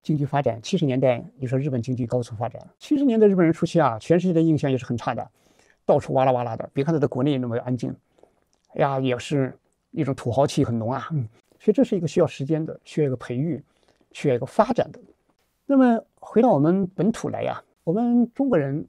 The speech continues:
他应该有一个什么呢？我们的优雅不光是有普世性，也有我们中国的民族性。因为中国传统文化是很，它这个基本的一个道德基础是性善论，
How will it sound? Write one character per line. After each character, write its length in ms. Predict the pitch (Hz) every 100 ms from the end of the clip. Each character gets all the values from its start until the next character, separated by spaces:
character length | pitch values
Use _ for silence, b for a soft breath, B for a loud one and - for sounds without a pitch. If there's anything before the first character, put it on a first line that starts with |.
| _
他 140 | -
应 200 | 180 220
该 140 | 202 196
有 220 | 147 113
一 100 | 120
个 100 | 143
什 140 | -
么 80 | 110
呢？ 180 | 120 139 _
我 100 | -
们 80 | 151
的 60 | 156
优 180 | 196
雅 160 | 170 117
不 80 | 117
光 160 | 165
是 140 | 170 127
有 200 | 107 110 _
普 160 | - -
世 160 | 107 160
性， 220 | 139 117 _ _ _ _ _ - -
也 120 | 135
有 80 | 175
我 40 |
们 80 | 113
中 140 | 113 151
国 80 |
的 80 | 135
民 180 | 123 147
族 140 | 180
性。 180 | 98 - - _ b b b b b b -
因 60 |
为 60 | 233
中 120 | 320
国 60 | 294
传 160 | -
统 120 | 254 160
文 60 |
化 140 | 156 147
是 100 | -
很， 160 | - 113 - - -
它 160 | -
这 120 | 214 190
个 80 | 170
基 240 | - 294
本 160 | 262 135
的 80 | 117
一 80 |
个 80 | 131
道 180 | 160 170
德 100 | 143
基 220 | 139 202
础 160 | 196 -
是 100 | 135
性 200 | - 156
善 160 | 143
论， 180 | 147 -